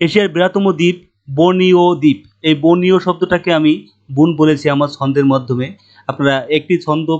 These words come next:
পড়লেই এতগুলো প্রশ্নের উত্তর খুবই সহজে করতে পারবেন। ইয়াং কেয়া বলতে যেটি বুঝিয়েছি এশিয়ার দীর্ঘতম নদী ইয়াংশিকিয়াং, যেটা চীন মহাদেশে অবস্থিত, সরি, চীন দেশে অবস্থিত।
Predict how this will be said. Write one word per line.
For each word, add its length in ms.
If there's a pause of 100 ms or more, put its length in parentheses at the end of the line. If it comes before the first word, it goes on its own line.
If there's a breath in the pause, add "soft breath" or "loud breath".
পড়লেই 480
এতগুলো 360
প্রশ্নের 340
উত্তর 420 (300 soft breath)
খুবই 180
সহজে 380
করতে 280
পারবেন। 360 (280 soft breath)
ইয়াং 280
কেয়া 280
বলতে 220
যেটি 240
বুঝিয়েছি 680 (520)
এশিয়ার 340
দীর্ঘতম 460
নদী 440 (420)
ইয়াংশিকিয়াং, 1040 (120)
যেটা 260
চীন 320
মহাদেশে 380
অবস্থিত, 440
সরি, 320
চীন 180
দেশে 200
অবস্থিত। 460